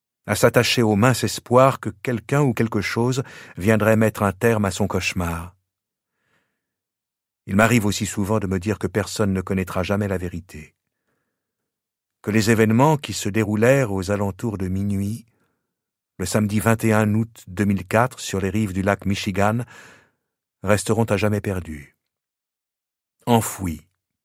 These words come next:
comme quelques trésors cachés dans la chambre secrète d'une pyramide.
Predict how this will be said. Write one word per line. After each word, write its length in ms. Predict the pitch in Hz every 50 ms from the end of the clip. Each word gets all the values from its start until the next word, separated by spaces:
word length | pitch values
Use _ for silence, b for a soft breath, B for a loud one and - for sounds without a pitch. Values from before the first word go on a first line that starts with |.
| _ _ _ _ _ _ _ _ _ _ _ _ _ -
comme 240 | - 113 107 101 92
quelques 340 | - - 110 98 - 104 98
trésors 400 | - - 101 90 95 104 95 -
cachés 320 | - 101 92 - - 113
dans 140 | 92 95 92
la 80 | 90
chambre 320 | 85 - - 98 87 90 87
secrète 480 | - - 98 87 - - 101 95 -
d'une 200 | 85 - 92 87
pyramide. 600 | - - - 80 85 80 76 78 71 82 73 -